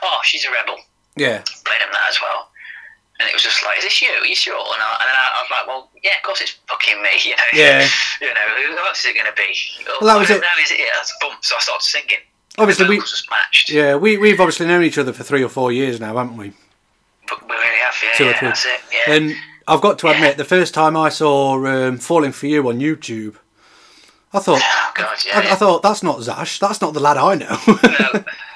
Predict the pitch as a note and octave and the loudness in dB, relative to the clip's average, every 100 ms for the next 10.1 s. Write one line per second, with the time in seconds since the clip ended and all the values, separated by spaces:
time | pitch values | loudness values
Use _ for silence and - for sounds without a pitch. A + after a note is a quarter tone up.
0 | - A#3+ G#3 - A#3+ B3+ G#3+ F3+ - G3 | 0 2 0 0 0 0 0 -2 -2 -4
1 | B2 B2+ - - - - - _ C#3 C#3 | -2 -4 -4 -8 -10 -12 -16 _ -2 0
2 | D#3+ E3+ E3 F#3+ G#3+ G3+ F#3+ F3+ E3+ C#3+ | 0 -4 -2 4 6 6 2 -4 -4 -4
3 | - F3+ F#3+ G#3 G#3+ F3+ - A2+ - B2 | -4 4 4 6 4 2 0 -2 0 -2
4 | - - D3 - D#3+ D#3 C#3+ A#2+ F#3 G3 | -2 -6 -6 -4 0 2 2 2 4 4
5 | F3 G3 G3 C3+ A#2 - - D3 E3 F3+ | 2 2 0 0 -4 -12 -16 -8 -4 -2
6 | D#3 C3+ - - _ _ _ _ _ _ | -2 -6 -10 -20 _ _ _ _ _ _
7 | _ - D3+ D3 F3 F3+ C3+ C#3 C3+ C#3 | _ -6 2 6 6 4 0 -2 -4 -4
8 | C#3 D3 - C3 - G3 F3+ - B2+ - | -2 -4 -4 -12 0 2 2 -2 -12 -10
9 | B2+ B2 B2+ A#2+ D#3 D#3+ F3+ C#3 A#2 - | -10 -10 -12 -6 -6 -4 -4 -6 -8 -16